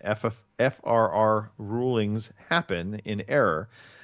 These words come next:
So over the next few months, we'll be working with some longtime competitive motorsport players, Robin Tate, uh, to give direct telemetry from when they're, uh, from them while they're playing.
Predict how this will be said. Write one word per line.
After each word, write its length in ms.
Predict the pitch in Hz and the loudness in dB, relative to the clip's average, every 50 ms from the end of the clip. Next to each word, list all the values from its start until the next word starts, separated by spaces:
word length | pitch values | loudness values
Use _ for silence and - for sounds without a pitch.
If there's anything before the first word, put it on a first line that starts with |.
| - - _ | -20 -20 _
So 240 | - - - 113 95 | -8 -2 0 2 2
over 180 | 107 123 120 120 | 4 2 2 2
the 100 | 113 117 | 0 0
next 180 | 117 110 - | 0 0 -2
few 200 | - - 107 95 | -4 -6 -6 -4
months, 480 | 90 104 127 135 135 127 - - - - - | 0 2 2 2 2 0 -4 -8 -8 -10 -10
we'll 220 | - 104 101 98 92 | -8 -6 -6 -4 -4
be 80 | 95 | -4
working 480 | 92 95 104 104 101 104 98 92 95 90 | -4 -2 -2 -2 -4 -4 -6 -6 -6 -4
with 240 | 95 92 87 - - - | -2 -4 -4 -4 -8 -14
some 260 | - - - 87 85 | -12 -8 -8 -6 -4
longtime 640 | 82 85 95 110 117 131 135 131 - - 117 110 107 101 | -2 2 4 4 4 4 2 0 0 0 0 0 0 -2
competitive 460 | - - 101 - 117 110 104 98 92 | -4 -8 -2 0 0 2 2 0 -2
motorsport 480 | 98 101 101 101 98 - - 90 85 | -2 -2 -4 -4 -4 -4 -6 -6 -6
players, 480 | - - 131 123 117 110 104 107 98 - - _ _ _ | -4 -2 2 2 4 4 2 0 -2 -6 -12 _ _ _
Robin 260 | - - 80 78 - - | -6 -6 -6 -6 -6 -6
Tate, 300 | - 98 87 85 - - - - - - - - - 143 - _ - | -4 -4 -4 -4 -4 -10 -20 -20 -20 -20 -20 -18 -18 -18 -12 _ 0
uh, 220 | 101 98 95 95 | 2 2 2 2
to 100 | 95 107 | 0 0
give 260 | 107 - 151 151 135 | 2 4 4 4 4
direct 440 | 117 - 123 117 131 147 165 160 - - | 2 0 2 4 4 2 2 0 -4 -6
telemetry 640 | 147 135 139 139 135 131 - - - 123 120 120 117 | -2 0 0 2 0 0 -2 -2 -2 0 0 0 0
from 320 | 117 - 113 110 107 110 | -2 -2 -2 -2 -2 -2
when 240 | 107 113 113 120 123 | 0 0 0 0 0
they're, 300 | 123 113 110 107 101 98 - - | 0 0 0 0 -2 -6 -6 -6
uh, 220 | 104 95 92 90 - - - - - | -4 -2 -2 -4 -6 -8 -12 -16 -20
from 300 | - - - 147 156 143 | -12 -4 0 0 2 2
them 160 | 120 104 101 | 2 2 2
while 180 | 101 101 98 98 | 2 2 2 2
they're 120 | 95 92 | 2 -2
playing. 440 | - - - 92 90 87 80 80 90 | -4 -4 -4 -4 -4 -4 -6 -8 -12